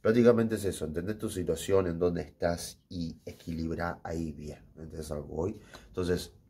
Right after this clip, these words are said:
pasando después con lo que sería el segundo punto, que en base a las comidas, las cantidades en base a la comida. Siempre, como siempre, eh, y esto es algo que yo aprendí y literalmente, esto es lo mejor, literalmente.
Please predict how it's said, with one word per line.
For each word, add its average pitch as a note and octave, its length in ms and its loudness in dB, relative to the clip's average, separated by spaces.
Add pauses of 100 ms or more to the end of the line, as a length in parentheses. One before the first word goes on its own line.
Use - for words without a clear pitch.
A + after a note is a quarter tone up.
pasando B2+ 340 2
después A#2+ 360 2
con F2 120 -2
lo F2 100 0
que F2 60 -4
sería F2+ 160 2
el F#2 40 2
segundo F2 340 -2
punto, E2+ 300 -4
que - 80 -10
en E2+ 100 -6
base B2 220 2
a B2+ 40 2
las G2+ 140 0
comidas, G#2+ 300 0
las G#2 140 -4
cantidades C#3 1000 2
en F2 100 -12
base F#2+ 220 2
a F#2 40 6
la D#2+ 120 4
comida. D#2+ 380 -4 (1200)
Siempre, E3 440 8
como G#2 180 4
siempre, B2+ 560 4 (140)
eh, D#2 520 0
y G#2+ 140 -4
esto C3 260 -2
es - 360 -6
algo G#2+ 220 2
que G2+ 100 -6
yo A2+ 260 0
aprendí F2+ 800 -4 (120)
y D2 440 -12 (760)
literalmente, F2+ 560 -2
esto F#2 220 -6
es E2 80 -4
lo D#2 160 -4
mejor, D2+ 340 -6
literalmente. D2+ 720 -6